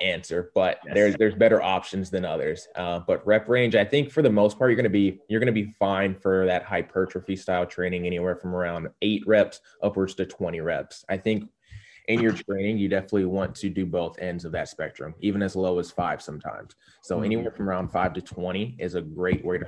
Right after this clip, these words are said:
Speaker 1: way to start. Um, landing somewhere in the middle is, is a good place to start, but you definitely wanna hit both ranges to kinda reap the benefits of both.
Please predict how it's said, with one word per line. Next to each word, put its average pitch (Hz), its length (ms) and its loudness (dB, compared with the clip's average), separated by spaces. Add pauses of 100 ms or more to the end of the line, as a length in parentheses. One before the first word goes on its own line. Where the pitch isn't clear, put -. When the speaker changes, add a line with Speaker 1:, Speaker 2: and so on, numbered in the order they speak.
Speaker 1:
way 92 180 0
to 87 60 -2
start. 90 360 0 (180)
Um, 69 440 -8 (680)
landing 110 260 2
somewhere 131 280 4
in - 20 4
the 127 60 4
middle 120 440 4
is, 98 380 0
is 104 140 2
a 104 60 2
good 131 260 4
place 127 180 4
to 127 80 -8
start, 117 400 2
but - 140 0
you 101 80 -2
definitely 104 300 2
wanna 98 160 -2
hit 98 260 -4
both 90 220 0
ranges 87 420 -6
to 95 100 -8
kinda 92 240 -4
reap 87 360 -6
the 95 60 -4
benefits 85 600 -4
of 80 160 -10
both. 67 260 -4